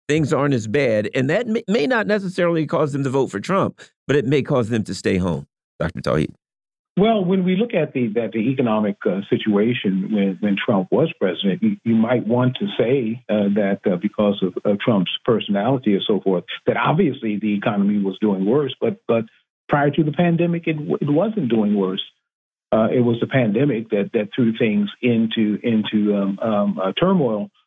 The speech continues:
Speaker 2: for Trump. And, and Trump, the Trump administration did the correct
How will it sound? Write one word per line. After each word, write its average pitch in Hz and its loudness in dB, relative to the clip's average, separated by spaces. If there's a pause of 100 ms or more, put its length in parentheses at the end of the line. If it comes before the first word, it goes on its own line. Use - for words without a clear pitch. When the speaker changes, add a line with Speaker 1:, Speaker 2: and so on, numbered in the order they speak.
Speaker 2:
for 131 2
Trump. 117 0 (360)
And, 139 0
and 147 2
Trump, 175 0
the - 0
Trump 180 -2
administration 143 -2
did 156 0
the 165 2
correct 139 0